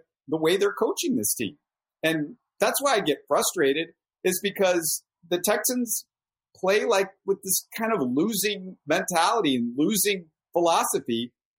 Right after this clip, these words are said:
in the way that they're doing this. Like, why are you using this Blanky and Rex Burkhead all the time? Why are you not throwing the ball down the field a little bit more? What about doing that? Why aren't you blitzing a little bit more? And,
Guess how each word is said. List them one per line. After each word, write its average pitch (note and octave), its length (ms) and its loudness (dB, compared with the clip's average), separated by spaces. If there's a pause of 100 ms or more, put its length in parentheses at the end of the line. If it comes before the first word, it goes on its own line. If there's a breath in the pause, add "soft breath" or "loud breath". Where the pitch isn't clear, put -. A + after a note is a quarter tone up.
(100)
in F3+ 120 0
the E3+ 80 4
way D#3 200 4
that F#3 160 -2
they're G3 120 2
doing B3+ 300 0
this. - 360 -2 (120)
Like, F#3+ 220 0 (1120)
why G#3+ 280 4
are C4 100 2
you A#3 300 0 (340)
using A3+ 420 0
this G3 140 4 (100)
Blanky E3 720 -2 (220)
and D#3 140 2
Rex F3 300 2
Burkhead B3 380 2
all A#2 200 2
the G#2 120 -6
time? G2+ 380 -4 (320)
Why G#3 260 4
are A#3+ 160 2
you A3+ 200 -6
not G3 280 2 (320)
throwing G#3+ 240 2
the A3+ 80 2
ball A#3 180 4
down B3 220 2
the C#4+ 100 0
field A4+ 300 4
a A#3+ 40 -2
little C3 200 2
bit A2+ 200 0
more? G2+ 340 -10
What D#3+ 140 0
about G#3 280 2
doing G#3 240 -2
that? B3 260 2 (320)
Why F#3+ 180 4
aren't C#4 220 0
you B3+ 120 -6
blitzing A3 460 2
a F3 40 2
little C3 260 2
bit A2+ 200 0
more? G#2 320 -2
And, D3 220 -4